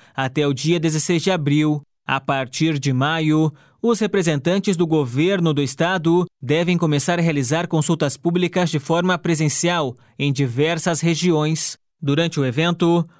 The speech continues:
o governador também assinou um novo decreto estadual que estabelece os eixos estratégicos e diretrizes para a construção dos programas governamentais, promovendo o alinhamento entre o conteúdo do plano de governo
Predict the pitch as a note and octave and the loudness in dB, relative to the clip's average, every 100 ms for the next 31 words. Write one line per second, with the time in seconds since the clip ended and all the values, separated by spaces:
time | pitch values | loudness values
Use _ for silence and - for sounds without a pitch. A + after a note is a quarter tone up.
0 | - C4 A#3 G#3+ F#3+ C#3 E3+ G#3 A#3+ G#3 | -6 0 2 2 0 2 0 2 0 0
1 | C#3 E3 G#3 - E3 F#3 G3 - A3 F3 | 0 0 0 0 2 2 0 0 0 2
2 | C#3 G3 G3+ D#3 C#3 C3+ E3 F3+ - F3 | 4 2 2 0 -2 -2 -2 0 0 0
3 | F#3 F3+ - D3+ C#3 F3+ D3+ A#2+ - _ | 2 0 0 0 0 0 -2 -4 -12 _
4 | - D3 C#3 C#3 C3+ D3+ E3+ - F3 E3+ | -4 -2 0 0 0 0 0 0 0 0
5 | C#3+ B2 E3 E3+ F3+ E3+ - E3+ E3+ F3+ | 0 2 0 2 0 0 0 -2 0 -2
6 | E3 D#3+ E3 D#3+ F3 F3+ F3 - D3+ F3 | -2 -2 0 -2 0 0 0 -2 0 2
7 | F#3 - C#3+ F#3+ F#3 C#3+ - D#3 D3+ D#3+ | 0 0 0 0 0 0 0 -2 0 -2
8 | D#3 C#3 B2+ E3+ F3 E3+ D3+ D3 D3 F3+ | 0 -2 0 0 0 0 -2 -2 0 0
9 | E3+ B2+ C3+ D3 F#3 D#3 C#3+ D3 C3 B2+ | 0 -2 0 2 2 0 0 -2 -2 -2
10 | F3 D3+ C3 - - _ - C#3+ C3 C#3+ | -2 -2 -2 -4 -8 _ 0 0 2 0
11 | E3+ E3 F3+ D#3+ D#3+ E3 C#3+ C3 D#3+ F3+ | 2 0 2 2 2 0 0 0 0 0
12 | E3+ F3+ F3 F3 E3 E3 E3+ D#3 C#3 D3+ | 0 0 0 2 2 0 0 2 2 2
13 | D#3+ D3+ C#3+ D3+ E3 C#3+ C3 C#3+ A#2 E3 | 2 0 0 0 2 0 0 0 0 0
14 | F3 E3+ E3+ | 2 2 2